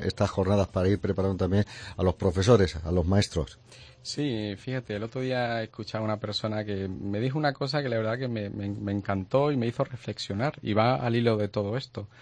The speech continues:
Speaker 2: Me decía que, eh, estamos utilizando en España metodologías del siglo diecinueve con profesores del siglo veinte para alumnos del siglo veintiuno, con lo cual, bueno, pues estas jornadas,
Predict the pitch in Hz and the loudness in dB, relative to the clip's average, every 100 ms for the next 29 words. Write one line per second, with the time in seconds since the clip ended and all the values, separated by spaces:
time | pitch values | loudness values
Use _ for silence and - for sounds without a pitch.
0 | - - - - 117 113 156 170 160 135 | -20 -20 -20 -2 2 4 6 4 4 2
1 | 117 110 110 - 110 104 104 104 135 151 | 4 4 0 -2 -2 0 0 2 2 2
2 | 160 160 147 143 - 147 139 135 - 147 | 2 0 -2 -2 0 0 2 2 2 0
3 | 139 127 113 110 107 101 135 139 131 127 | 2 2 4 4 6 4 0 0 -2 -2
4 | 135 127 123 - 131 131 123 131 - - | 4 6 6 2 2 2 2 -2 -10 -20
5 | - - - _ 123 117 123 117 151 165 | -20 -20 -20 _ 2 6 6 8 8 8
6 | 151 160 147 147 156 156 151 120 113 110 | 6 4 6 6 4 4 8 10 10 8
7 | 135 147 151 123 113 139 147 127 107 95 | 6 6 4 4 4 4 6 6 4 4
8 | 120 131 101 104 - 104 101 107 120 127 | 4 4 2 -4 -4 0 2 6 6 4
9 | 127 107 98 98 104 101 110 - 101 110 | 2 0 0 -6 -8 -4 -6 -4 -2 0
10 | 107 113 | 0 0